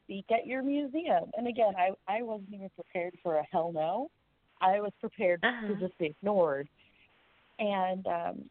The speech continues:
Speaker 1: so I've been running around like a chicken with my head cut off, and we just, we're, we're actually going to be re-, recording the next season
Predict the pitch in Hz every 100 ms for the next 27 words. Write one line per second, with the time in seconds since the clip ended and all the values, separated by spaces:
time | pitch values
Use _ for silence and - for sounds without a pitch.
0 | _ - 202 208 233 277 220 202 208 196
1 | 185 180 190 - 208 208 185 185 175 165
2 | 170 180 - 220 254 254 - 196 190 190
3 | 196 _ _ 196 214 - 196 208 - 226
4 | 240 - 240 202 202 196 202 180 _ 185
5 | - 180 - - 208 180 180 160 160 170
6 | 165 170 - _ _ _ _ _ - 170
7 | 170 185 196